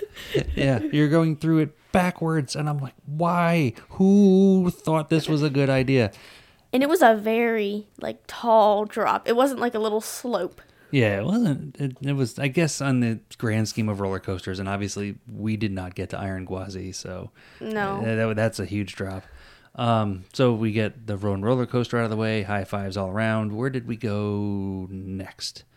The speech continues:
Speaker 2: Next, we went to Congo River Rapids.
Speaker 1: Did, no. No, no, because we did, there was the train.
Speaker 2: Well,
Speaker 1: Um,
Speaker 2: train doesn't really count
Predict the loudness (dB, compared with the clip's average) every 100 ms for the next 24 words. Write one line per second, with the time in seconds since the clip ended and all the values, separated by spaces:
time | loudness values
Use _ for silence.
0 | _ -8 -4 -4 -6 -12 -14 -8 -6 -6
1 | -6 -8 -10 _ _ _ -20 -16 -10 -6
2 | -6 -4 -6 -10 _ _ _ _ -18 -10
3 | -4 0 2 2 0 0 2 0 0 -2
4 | -2 -2 0 0 0 -2 -2 -2 -4 -6
5 | -10 -12 -14 -20 _ -6 -4 -4 -6 -8
6 | -6 -6 -6 -8 -8 -8 -8 -10 -6 -4
7 | -2 -4 -10 _ _ -20 -20 -20 -20 _
8 | -14 0 2 4 0 -4 -4 -4 -6 -12
9 | -20 -20 -20 -20